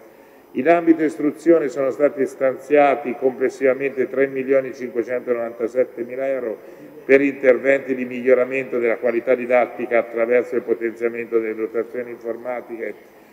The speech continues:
e la sperimentazione di modelli innovativi di insegnamento e l'istituzione anche di laboratori territoriali volti a sviluppare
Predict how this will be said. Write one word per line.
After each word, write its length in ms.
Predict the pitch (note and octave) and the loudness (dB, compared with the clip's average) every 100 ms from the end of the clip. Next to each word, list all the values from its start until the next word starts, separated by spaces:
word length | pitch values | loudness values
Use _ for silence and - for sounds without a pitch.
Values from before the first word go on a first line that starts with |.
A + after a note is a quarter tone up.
| - - | -16 0
e 100 | A#2+ | 2
la 120 | A#2+ | 2
sperimentazione 1120 | - B2+ B2 A#2+ A2+ B2+ A2 - C3+ B2+ A#2 | 0 0 0 -4 -2 -2 -2 4 4 4 -2
di 100 | A#2+ | -4
modelli 440 | A2+ A#2 B2 B2 | -2 4 4 4
innovativi 520 | A#2+ A#2+ A2+ A#2 B2+ | -2 2 2 2 -4
di 100 | A#2 | -2
insegnamento 1080 | A2 - A#2+ A#2 A2+ B2 A#2+ G#2+ A#2+ A2 - - - - | -6 -4 -4 -4 -4 -4 -8 -2 2 2 0 -10 -20 -14
e 140 | - B2+ | 0 2
l'istituzione 760 | B2+ - C3 A#2 B2 - C3 C3 | 2 -2 -6 -4 -6 -2 -2 0
anche 280 | B2+ A#2+ | -4 -2
di 80 | B2 | 0
laboratori 560 | A#2+ A#2 A#2 A#2+ B2+ B2 | 0 2 0 2 0 2
territoriali 680 | A#2+ A2+ A#2 A#2 B2+ B2 A#2+ | 0 -2 -2 0 2 2 2
volti 480 | A#2+ B2 A#2+ - | 2 2 0 0
a 100 | A#2 | 0
sviluppare 1120 | A2 A2 A#2 A#2 - A#2+ B2 A#2+ A#2+ A2 G2+ | 0 -2 -2 -4 -2 0 0 2 2 0 -2